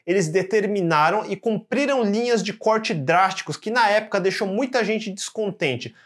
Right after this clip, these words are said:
mas hoje o resultado se paga. Quando Steve Jobs voltou pra Apple, ele trouxe o lendário Next Step,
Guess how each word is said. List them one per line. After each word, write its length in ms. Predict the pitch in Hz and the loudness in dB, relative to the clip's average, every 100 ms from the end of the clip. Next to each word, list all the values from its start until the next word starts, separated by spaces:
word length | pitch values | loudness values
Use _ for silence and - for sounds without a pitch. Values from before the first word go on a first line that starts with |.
| _ | _
mas 240 | 190 240 226 | 0 0 0
hoje 400 | 226 240 240 220 | 2 4 4 2
o 60 | |
resultado 520 | 214 202 214 220 208 | 0 -2 -2 0 0
se 180 | 202 - | 0 -8
paga. 500 | - - 131 110 104 - _ | -6 0 2 2 -4 -10 _
Quando 200 | 240 262 | -2 0
Steve 300 | 220 - 233 | -2 -2 -2
Jobs 340 | 202 285 294 233 | 2 2 2 0
voltou 360 | 233 220 214 | 0 2 -2
pra 280 | 220 160 165 | 2 2 2
Apple, 220 | 165 139 | 2 0
ele 140 | 147 165 | 2 0
trouxe 320 | 190 190 208 | 0 -2 -2
o 60 | |
lendário 500 | 208 202 165 175 175 | -2 0 2 4 4
Next 480 | 165 170 - - - | 2 0 -2 -8 -8
Step, 540 | - - 156 135 - | -8 0 0 0 -4